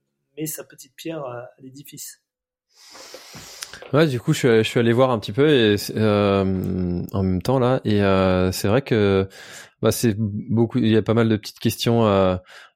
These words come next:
Speaker 2: euh, de recherche aussi de, de binôme, euh, aussi. Tu, tu peux trouver un, un coéquipier suite à une blessure, euh, euh, des conseils sur l'équipement. Est-ce qu'il vaut mieux, euh, une ca-, enfin, je, je lis en même temps, hein, euh, une cagoule ou, euh, thermique ou un bonnet thermique. Enfin voilà, il y a, il y a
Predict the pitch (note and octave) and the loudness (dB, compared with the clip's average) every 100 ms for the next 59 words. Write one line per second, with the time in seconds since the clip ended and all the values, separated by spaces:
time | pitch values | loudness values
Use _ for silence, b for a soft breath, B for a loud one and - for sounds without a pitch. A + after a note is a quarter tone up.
0 | - F#2+ F#2 F2+ F2+ F2 F2+ G2+ A#2 A2 | -6 -2 0 0 0 -2 -2 -2 0 0
1 | D3 - B2+ - D3 A#2 G#2+ G#2+ G#2 G#2+ | -2 0 -2 -2 -2 0 2 2 0 -2
2 | G#2 C3+ F#3+ D#3 A2+ G#2+ G#2 G2 D3 E3 | 0 0 2 2 2 2 0 -2 0 0
3 | D3 A#2 G2+ G2 F#2+ G#2+ G#2 - A2 A2 | 0 -2 0 -2 -4 -4 -6 -4 -2 0
4 | A2 G2+ F#2+ F#2 F#2 G2 G2 G#2+ - G#2 | 2 2 0 0 -2 -4 -2 -4 -4 -6
5 | - A#2 - - F#2+ F#2+ G2+ - B2 B2 | -2 -2 -2 -4 -2 0 -2 0 0 2
6 | B2 A2 G#2 G2 G2 B B B B G2+ | 2 2 2 0 -2 B B B B -4
7 | F#2+ F#2+ F#2+ G2 G2+ G#2+ B2+ A2+ G2+ G2+ | -2 0 -2 -2 -2 -2 -2 -2 0 -2
8 | G2+ A2 A#2 A#2 B2 A2+ - G2 G2+ G2+ | -2 -4 0 2 2 0 -2 -2 0 0
9 | F#2+ F2+ F2+ F2+ F2+ F2+ - G2 F#2 G#2+ | 0 0 0 0 0 -2 -2 -4 -2 -2
10 | G2 F2+ - F2+ F2+ F#2 F2+ F#2 G#2 G2+ | -2 -4 -4 -4 -4 -4 -2 -2 0 0
11 | F#2 F2+ A2 G2+ G2 F#2 F2+ B B B | -2 -4 -2 0 0 0 -2 B B B
12 | - - F#2 G#2+ G#2+ B2 A2+ A2 A#2 B2 | -8 -2 0 0 0 0 -2 0 0 0
13 | G#2+ G#2+ G2 G2 F#2+ A#2+ A2 A#2+ A2+ G#2+ | 2 2 2 0 0 0 0 -2 -2 -2
14 | G2 A2+ A#2+ B2 B2+ B2 B2 B2+ G2+ G#2 | 0 2 2 2 2 0 -2 -4 0 2
15 | A2 G2 F2+ F#2+ F#2+ | 2 2 2 0 0